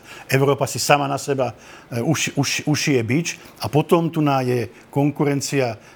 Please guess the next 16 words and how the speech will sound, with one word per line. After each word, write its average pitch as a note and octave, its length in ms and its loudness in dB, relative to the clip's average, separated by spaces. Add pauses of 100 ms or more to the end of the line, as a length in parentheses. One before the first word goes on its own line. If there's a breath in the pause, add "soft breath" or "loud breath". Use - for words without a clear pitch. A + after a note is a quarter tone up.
z G#2+ 320 -4
krajín C3+ 400 0
Južnej B2+ 480 -2
Ameriky C3 560 -2 (240 loud breath)
a G#2+ 80 -14
treba A#2+ 320 -2
z - 160 -8
Thajska C#3 880 -2
alebo A2 160 -4
z G#2+ 160 0
Indie, C#3+ 300 2 (260 loud breath)
ktorí E3 240 2
nič F#3 240 0
nemusia E3 320 0
takéto C3+ 320 -4
dodržiavať C#3 720 -4